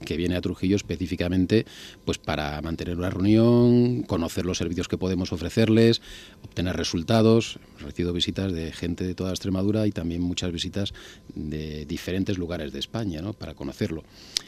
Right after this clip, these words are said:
También es verdad que muchas de las tareas que hacemos las hacemos también a través de internet y a través del correo electrónico y mediante videoconferencias y utilizando el teléfono, ¿no? Pero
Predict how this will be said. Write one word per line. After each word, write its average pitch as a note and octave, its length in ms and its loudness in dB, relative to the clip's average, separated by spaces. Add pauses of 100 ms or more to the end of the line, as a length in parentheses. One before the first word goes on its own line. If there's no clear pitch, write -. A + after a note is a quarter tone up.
(540)
También F2+ 260 0
es F#2+ 100 0
verdad G#2 400 0
que - 140 -4
muchas F#2 300 -2
de F2 40 -4
las E2 120 -6
tareas E2 280 -6
que - 80 -4
hacemos G#2+ 480 0
las D#2 400 -2
hacemos D#2+ 440 -6
también F2 600 -2
a D#2 140 -6
través C#2+ 340 -8
de D#2 80 -10
internet G#2+ 800 -2
y D#2 200 -6
a C#2+ 80 -12
través C#2 200 -10
del D#2+ 120 -10
correo D#2+ 180 -10
electrónico G2 680 -2
y F#2 60 0
mediante D#2 320 -6
videoconferencias F2+ 1160 -8
y D#2 180 -10
utilizando E2 500 -8
el D2+ 80 -8
teléfono, E2+ 360 -4
¿no? G2+ 100 -6
Pero D2 240 -8